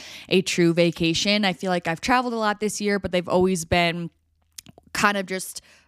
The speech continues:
I, I've been in my still normal workflow, but, like, doing it in different locations for the most part, or I've been, you know, visiting friends and stuff. So this is, like, pure location, excuse me, pure vacation.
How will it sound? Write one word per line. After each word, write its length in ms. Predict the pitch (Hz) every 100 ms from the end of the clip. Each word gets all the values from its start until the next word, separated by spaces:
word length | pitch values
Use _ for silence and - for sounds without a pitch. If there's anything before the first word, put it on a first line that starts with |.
| _
I, 200 | 214 208 -
I've 160 | 196 214
been 100 | 208
in 100 | 196
my 140 | 190
still 380 | 180 - 196 196
normal 400 | 190 180 185 170
workflow, 520 | 175 180 - 196 196
but, 120 | 175
like, 200 | 180 175
doing 300 | 175 175 175
it 140 | 175 170
in 100 | 170
different 300 | 170 - 170
locations 540 | 165 175 175 214 214
for 100 | 226
the 80 | 226
most 280 | 226 233 -
part, 300 | 240 262 -
or 200 | 190 175
I've 240 | 175 160
been, 180 | 175 175
you 60 | 175
know, 120 | 165
visiting 380 | 180 165 170 165
friends 340 | 233 233 226
and 120 | 214
stuff. 580 | - 220 220 - - -
So 100 | 202
this 160 | 214 226
is, 100 | 226
like, 260 | 202 -
pure 400 | - 226 214 208
location, 640 | 196 190 196 180 175 - -
excuse 300 | - 220 185
me, 120 | 175
pure 260 | - 233 233
vacation. 760 | 208 202 202 196 190 190 190